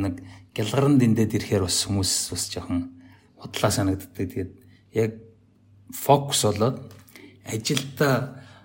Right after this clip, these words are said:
а, яг хөрөнгө оруулагчд одоо шүлдэ их усүр татах хэрэгтэй болвол яг тэр үед нь хөрөнгө оруулалтын дээр цагаа зарвал бусад үедээ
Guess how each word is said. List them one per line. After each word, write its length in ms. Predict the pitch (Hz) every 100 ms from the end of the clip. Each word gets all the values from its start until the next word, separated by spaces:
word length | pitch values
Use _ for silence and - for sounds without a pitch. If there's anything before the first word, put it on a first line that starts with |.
| _ -
а, 280 | 107 98
яг 200 | 101 127
хөрөнгө 320 | - 127 131 120
оруулагчд 600 | - - - - - - - _ _ _ - -
одоо 260 | 139 - 113
шүлдэ 300 | 127 107 110
их 120 | 110
усүр 320 | 135 135 131
татах 380 | - - - -
хэрэгтэй 360 | 120 - - 131
болвол 360 | 110 107 104
яг 120 | 107 -
тэр 200 | 120 113
үед 120 | 110
нь 120 | 110 104
хөрөнгө 280 | 107 113
оруулалтын 360 | 104 101 - 104
дээр 200 | 104 101
цагаа 320 | 98 98 104
зарвал 360 | 101 104 104 101 - - - - -
бусад 360 | - - 139 131
үедээ 480 | 117 110 - 120